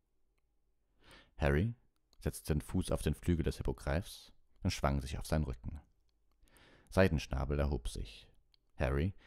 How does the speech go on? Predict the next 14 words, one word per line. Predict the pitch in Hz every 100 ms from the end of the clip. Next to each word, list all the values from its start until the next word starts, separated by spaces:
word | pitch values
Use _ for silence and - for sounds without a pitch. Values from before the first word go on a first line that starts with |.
| -
wusste | 98 -
nicht | 73 62
recht, | - - -
wo |
er | 67
sich | 67
festhalten | 71 67 - 62 -
sollte. | - - - - - _ _ -
Alles | 78 78 -
vor | 80
ihm | 78 80 98 87
war | 82
voller | 73 73
Federn. | - 69 - -